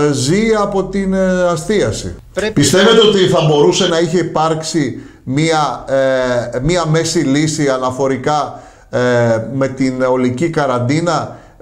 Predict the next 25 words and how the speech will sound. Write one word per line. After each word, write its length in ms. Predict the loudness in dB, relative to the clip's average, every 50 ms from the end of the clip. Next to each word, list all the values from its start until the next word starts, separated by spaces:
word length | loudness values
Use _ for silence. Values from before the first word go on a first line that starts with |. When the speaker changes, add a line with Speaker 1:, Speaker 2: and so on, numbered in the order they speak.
| -20 -12 -6
Speaker 1:
που 240 | -4 -2 0 2 2
έχει 220 | 0 0 0 -2
επιβληθεί 580 | -4 -2 -2 -2 0 0 0 0 0 0 -2 -2
τώρα 540 | 0 0 0 0 0 0 -2 -4 -6 -8 -12 -18 -20 -20 -20 -20 -20 _ _ _ -20 -20 -20 -20 -10 -4
ή 400 | -2 0 0 0 0 0 0 0
με 160 | 0 0 0
την 160 | 0 -2 0
προηγούμενη 1000 | 0 0 2 2 2 2 2 2 2 2 0 -2 -2 -2 -2 0 0 0 0 0
μεσοβέζικη 800 | 0 0 -2 -2 -2 0 0 0 0 0 -2 -2 -4 -4 -4
κατάσταση 840 | -2 -2 -2 -2 -2 -2 -4 -4 -2 -4 -4 -4 -4 -4 -4 -6 -6
του 380 | -6 -4 -4 -2 0 0 0
«ανοίγω, 560 | 0 0 0 0 0 0 0 0 0 0 0 0
αλλά 340 | 0 0 0 -2 -2 -2
ξέρεις, 460 | -4 -4 -4 -2 0 0 0 -2 -4 -4
θα 240 | -4 -2 0 0
έχ-, 440 | 0 -2 -2 -4 -8 -8 -6 -4 -4
θα 220 | -2 -2 0 0 0
έχεις 360 | 0 0 -2 -4 -8 -6 -4
το 80 | -2
ένα 260 | 0 0 0 -2 -2 -2
τρίτο 380 | -2 -2 -2 0 0 -2 -2
ή 40 | -2
το 140 | 0 -2 0
ένα 240 | 0 0 -2 -2 -4
πέμπτο 640 | -2 -2 -2 0 0 -2 -2 -2 -2 -2 -4 -6